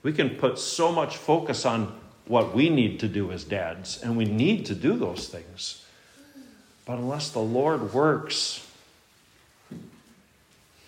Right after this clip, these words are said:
we need to pray. Oro Bible Church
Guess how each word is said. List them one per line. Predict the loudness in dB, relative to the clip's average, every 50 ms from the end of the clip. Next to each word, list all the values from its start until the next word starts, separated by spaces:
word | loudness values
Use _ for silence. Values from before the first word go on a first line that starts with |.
| -20 -20 -20 -20 _ _ _ _ _ _ _ -20 -20 -20 -20 -20 -20 -20 _ _ _ -16
we | -14
need | -12 -12 -12 -14
to | -14 -18
pray. | -16 -10 -6 -4 -4 -4 -4 -4 -6 -10 -14 -18 -20 -20 _ _ _ _ _ _ _ _ _ _ _ _ _ _ -20 -20 -20 -20 _ _ _ _ _ _ _ _ _ _ _ _ _ _ _ _ _ _
Oro | -4 -2 -2 -2 -2
Bible | -2 -4 -4 -4 -4 -4 -6
Church | -6 -8 -8 -10 -10 -10 -10 -12 -12 -14